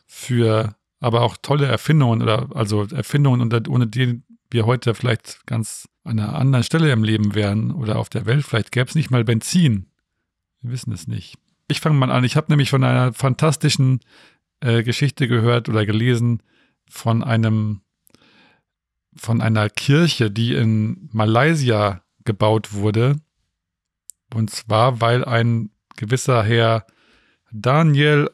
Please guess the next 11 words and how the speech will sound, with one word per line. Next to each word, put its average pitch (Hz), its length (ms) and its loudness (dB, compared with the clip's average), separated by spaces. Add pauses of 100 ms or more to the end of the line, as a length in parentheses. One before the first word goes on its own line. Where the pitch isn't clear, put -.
Alamsya 131 1500 0 (160)
davon 127 300 0
geträumt 127 540 0
hat, 127 220 -2 (200)
Gott 131 240 -2
hat 127 160 0
ihm 123 120 2
gesagt 117 440 0
in 127 80 2
seinem 120 220 0
Traum, 117 400 0